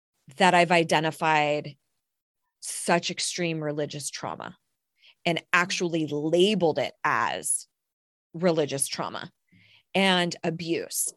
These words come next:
And that has completely shifted, like, a new element of healing for me, where I really started seeing a lot of the parallels between the messages that I received then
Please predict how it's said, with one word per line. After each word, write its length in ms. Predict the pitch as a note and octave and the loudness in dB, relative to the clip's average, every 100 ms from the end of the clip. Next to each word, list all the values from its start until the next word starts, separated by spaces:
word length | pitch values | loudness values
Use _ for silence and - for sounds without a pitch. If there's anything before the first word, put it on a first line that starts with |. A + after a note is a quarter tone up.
| - | -2
And 220 | G3 E3+ F3+ | 0 0 4
that 320 | G3 A3+ - | 6 6 2
has 320 | G3+ G3 - | -2 -2 -6
completely 960 | - F3 - - F3 A3 F3 E3+ D#3+ | -8 -8 -10 -16 -8 -6 -4 -4 -4
shifted, 800 | D3 - G3+ F#3+ D#3 D3+ D3 C#3 - _ _ _ - | 0 0 0 -2 -2 0 -2 -4 -14 _ _ _ -2
like, 160 | F3+ | 2
a 80 | F3 | 2
new 600 | F3 F3 F3 F3+ F3 D#3+ - | 0 0 2 4 4 0 0
element 420 | F#3 F3+ E3+ D#3+ - | 0 0 0 -2 -4
of 60 | - | -10
healing 520 | - F#3 F3 E3 C#3+ | -8 -4 -4 -4 -6
for 180 | C3+ B2 | -8 -10
me, 380 | C3+ - - _ | -10 -14 -16 _
where 540 | D#3 E3+ D#3 D3 C#3+ C#3+ _ _ _ - | -6 -2 0 2 0 -4 _ _ _ -6
I 40 | D#3+ D3+ E3 | -6 -6 2
really 320 | A3 G3+ G3 | 4 6 2
started 420 | F#3+ F#3 D#3+ D3 | 0 -2 0 -2
seeing 300 | - E3 D#3+ | -4 -6 -4
a 40 | D3+ | -2
lot 180 | D3 | -2
of 60 | D3 | -4
the 80 | - | -6
parallels 960 | - F3+ D#3+ D3+ D3 C#3+ D3 D#3 - _ _ _ _ _ _ _ - | -8 -4 -2 0 -2 -4 -8 -8 -10 _ _ _ _ _ _ _ -4
between 760 | E3+ - - F3 D#3+ D3+ D3 - | -2 -2 -4 -4 -2 -4 -8 -8
the 80 | D#3+ | -6
messages 580 | D3+ D#3+ D#3+ E3+ F3+ D#3+ | -2 0 0 -2 -2 -2
that 120 | F3 | 0
I 40 | D#3 | 0
received 600 | D#3+ - D#3 C#3+ D3+ D#3 | -2 -4 -4 -4 -6 -2
then 540 | E3+ D3 C#3 C#3 D3 | 0 0 -2 -6 -12